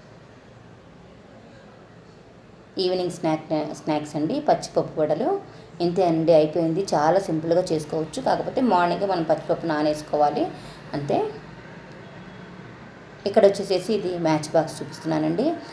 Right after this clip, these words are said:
మనం ఇంకా వచ్-, నెక్స్ట్ వచ్చేది మనకి రైనీ సీజన్, వింటర్ సీజన్ కదండి. ఆ సీజన్లో మనకి మ్యాచ్ బాక్స్లు తొందరగా వెలగవు అనమాట. అంటే చల్లదనానికి మెత్తగా అయిపోయి,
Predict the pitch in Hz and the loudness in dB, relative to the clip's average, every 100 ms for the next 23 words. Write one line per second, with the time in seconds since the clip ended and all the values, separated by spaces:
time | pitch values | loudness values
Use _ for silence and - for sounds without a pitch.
0 | - - 196 190 170 175 170 165 160 185 | -8 0 2 2 4 6 6 4 2 2
1 | - 180 170 165 160 - - - 180 180 | 2 0 2 2 2 0 -4 -6 -4 -2
2 | - 202 - 185 190 170 - 160 165 175 | 2 2 4 0 2 0 4 6 6 2
3 | 180 160 180 196 151 170 160 156 156 147 | 0 0 2 2 2 2 0 0 0 2
4 | 151 170 302 - - - 175 170 196 190 | 2 2 2 0 -12 -4 0 4 6 8
5 | 208 185 170 165 165 170 - 180 170 - | 8 6 4 2 2 2 4 4 4 -2
6 | 160 156 165 160 151 156 156 165 165 147 | 0 2 4 2 0 2 4 6 4 2
7 | 151 147 160 196 175 151 165 170 156 156 | 0 0 0 2 4 4 4 4 2 0
8 | 147 143 165 151 - 175 277 | -2 0 2 2 0 -4 -4